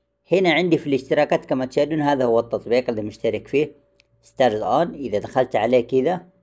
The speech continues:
هذا هو كما تشاهدون اللي معلم الاشتراكات الأولى. هنا بعمل إلغاء اشتراك، إلغاء اشتراك مش يعني إنه يكنسل لي الاشتراك اللي أنا مشترك فيه، لا، إلغاء اشتراك إنه يوقف لي الاشتراك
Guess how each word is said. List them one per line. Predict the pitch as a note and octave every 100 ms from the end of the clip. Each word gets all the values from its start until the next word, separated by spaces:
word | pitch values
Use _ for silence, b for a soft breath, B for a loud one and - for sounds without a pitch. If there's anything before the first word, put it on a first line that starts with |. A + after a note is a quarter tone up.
| _ _ _ _ -
هذا | C3+ B2+
هو | G#2+
كما | A2
تشاهدون | G#2 A#2 C#3 C#3
اللي | C3+
معلم | B2+ B2 A#2 G#2
الاشتراكات | G2+ - G#2 G2+ -
الأولى. | G2 F#2 F#2 b b b b -
هنا | F3+ F#3+
بعمل | E3+ C#3 D#3 E3+ -
إلغاء | C3+ C3+ F3
اشتراك، | D3+ - D3 B2+ - - _ _ _ G2
إلغاء | G#2+ C3 E3+
اشتراك | C3 - C#3 E3 D#3
مش | D#3+ -
يعني | F3+ F3
إنه | D#3 C#3+
يكنسل | C3 C#3 C3 C#3+
لي | C3+
الاشتراك | A2 - C3+ B2
اللي | A#2+ A2+
أنا | A2
مشترك | A2 - A#2 G#2+ -
فيه، | C#3 B2
لا، | D3 C3 - _ _ _ _
إلغاء | A2+ A2 D3
اشتراك | D3 - D3 D3
إنه | C#3+ C#3
يوقف | C3 B2 - D3+ -
لي | E3 A2+
الاشتراك | A2 - - D3+ F3+ F3+